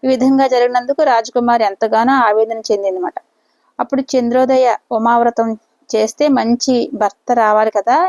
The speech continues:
ఇలా ఎందుకు జరిగిందని ఆలోచిస్తూ బాధపడుతూ దేవతామూర్తి అయిన పార్వతీ పరమేశ్వరులను భక్తితో వేడుకుంటుంది.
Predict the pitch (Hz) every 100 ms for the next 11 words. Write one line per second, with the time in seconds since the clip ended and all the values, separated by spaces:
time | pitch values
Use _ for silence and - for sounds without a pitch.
0 | - - 254 254 226 262 277 262 226 233
1 | 233 233 240 202 208 226 233 - 294 240
2 | 202 214 226 220 - 453 539 _ _ _
3 | _ _ - 233 226 240 247 262 254 247
4 | 254 247 240 208 214 226 247 226 214 220
5 | 226 247 247 220 - 220 262 277 226 214
6 | 214 190 269 -